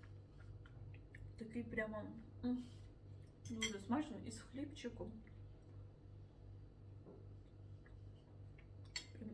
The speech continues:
ідеально. Знаєте, такий обід.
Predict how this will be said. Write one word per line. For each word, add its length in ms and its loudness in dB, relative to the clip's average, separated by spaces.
ідеально. 640 10
Знаєте, 240 4
такий 320 4
обід. 420 6